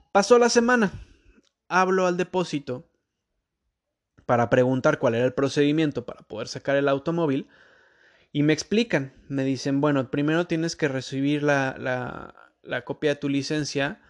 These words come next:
a tu domicilio en la cual se libera y ya puedes, puedes manejar".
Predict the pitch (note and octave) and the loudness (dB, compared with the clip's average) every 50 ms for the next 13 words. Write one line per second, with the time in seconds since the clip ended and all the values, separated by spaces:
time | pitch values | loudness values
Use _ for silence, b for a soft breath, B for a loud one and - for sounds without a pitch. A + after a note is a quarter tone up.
0 | b b b b b b b b b b _ - - A#2+ - D3 D3+ D#3 D#3 D3+ | b b b b b b b b b b _ -8 -8 -6 0 2 4 4 4 4
1 | D#3 D3+ - - F#3 F3 D3+ C#3 B2+ C3 C3+ - - _ _ _ _ _ _ _ | 2 0 0 -2 0 0 2 2 2 2 0 -4 -12 _ _ _ _ _ _ _
2 | _ - C#3+ C3 B2+ B2 A#2+ - C3+ C3+ C3+ C3+ - - C#3+ C3+ C3 B2+ B2+ C3+ | _ -4 -2 0 0 -2 -2 0 2 2 2 2 0 -2 -2 0 0 0 0 0
3 | C3+ C3+ C#3+ D3 - - - C#3 C3 C3 C3 B2 - - B2+ B2+ B2 B2+ - - | 0 0 -2 -4 -6 -10 -10 -10 -4 -4 -4 -4 -2 -4 -4 -4 -4 -4 -6 -10
4 | - - _ _ _ _ _ _ _ _ _ - C#3 - - - C3+ C3 C3+ C3 | -14 -16 _ _ _ _ _ _ _ _ _ -18 -18 -16 -4 0 2 2 2 2
5 | A#2+ - - - - - - - C3+ C3+ C3 C#3 D3 C#3+ - E3 D#3 F3 - - | -2 -6 -12 -16 -18 -18 -12 -8 -6 -4 -2 -4 -4 -4 -2 0 -2 -2 -2 -8